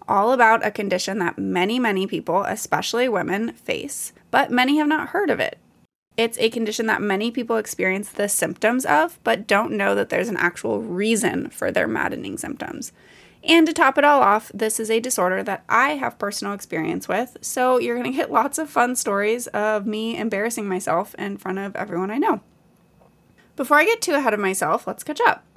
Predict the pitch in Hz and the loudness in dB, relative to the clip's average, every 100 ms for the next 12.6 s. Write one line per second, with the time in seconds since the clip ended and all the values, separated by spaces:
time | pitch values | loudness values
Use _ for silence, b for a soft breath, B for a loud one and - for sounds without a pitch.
0 | _ _ 208 117 175 220 247 285 294 302 | _ _ -4 -2 0 -2 -2 -4 0 2
1 | 302 339 - 226 190 175 - 156 - - | 2 0 0 0 0 -2 -2 -4 -2 -4
2 | - - - - 208 214 294 330 285 320 | -4 -12 -16 -8 -4 0 2 4 2 2
3 | - - 202 202 208 202 233 285 233 180 | -6 -2 -2 0 -2 0 2 0 2 0
4 | 254 285 - 214 202 190 190 196 - 285 | -2 -6 -8 -6 -2 -2 -2 -4 -2 -4
5 | 294 359 - 202 208 220 277 B B B | -2 0 0 2 2 0 0 B B B
6 | - 220 - 208 214 220 214 208 196 - | -6 -4 -2 2 2 4 2 2 0 -2
7 | 247 277 294 247 247 254 - 220 202 202 | -2 -2 0 0 0 -2 -2 -2 0 -2
8 | 208 220 254 240 226 196 220 233 240 202 | -2 -4 -6 -4 -2 0 -2 -4 -4 -4
9 | 196 220 262 175 269 - - - - 214 | -2 -4 0 0 0 -8 -20 -20 -4 0
10 | 220 226 240 240 220 233 233 233 277 294 | 0 0 -4 -2 -2 -2 -6 -4 -2 -2
11 | 240 240 254 208 208 - - 254 - 214 | -2 -2 -2 -4 -4 -2 -2 -2 0 0
12 | 240 - 190 180 185 269 | 0 -2 0 2 2 -2